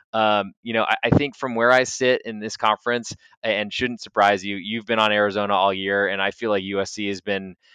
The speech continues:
uh, disrespected for most of the season. I, I think they have something to play for right now, considering, uh, they're dropping after two tough losses last week at home against Arizona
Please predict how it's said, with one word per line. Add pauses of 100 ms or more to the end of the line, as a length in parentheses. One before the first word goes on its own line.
(200)
uh,
disrespected
for
most
of
the
season.
I,
I
think
they
have
something
to
play
for
right
now,
considering, (380)
uh,
they're
dropping
after
two
tough
losses
last
week (240)
at
home
against
Arizona